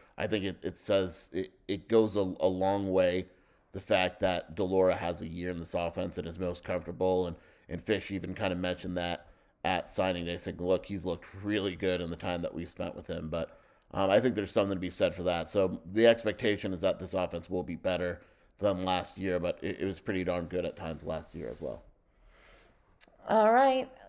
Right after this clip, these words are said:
Speaker 2: Great name coming up. Back the A-Ray. I know it's early, but what has been the impact of Dwayne Aquina so far?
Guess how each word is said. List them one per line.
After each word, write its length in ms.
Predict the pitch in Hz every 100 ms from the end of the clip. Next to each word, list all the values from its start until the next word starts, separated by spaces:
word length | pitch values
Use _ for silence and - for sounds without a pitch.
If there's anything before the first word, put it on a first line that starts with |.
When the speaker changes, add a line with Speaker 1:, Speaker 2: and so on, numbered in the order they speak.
| 185
Speaker 2:
Great 340 | 226 254 277
name 220 | 262 262
coming 300 | 254 262 233
up. 260 | 233 226 226 - - - - - - - _ _ _ -
Back 340 | 208 226 226
the 200 | 269 -
A-Ray. 640 | 233 226 196 165 170 294 - _ _ _ _ - -
I 80 | 208
know 200 | 233 302
it's 180 | 349 285
early, 460 | 247 240 240 240 - _
but 240 | 202 196 -
what 180 | 190 226
has 180 | 254
been 160 | 233 233
the 180 | 233 -
impact 540 | 269 277 190 185 185 -
of 160 | 185
Dwayne 440 | 190 202 208 220 -
Aquina 540 | 190 - 339 226 180
so 240 | 185 185 190
far? 560 | - 285 190 151 175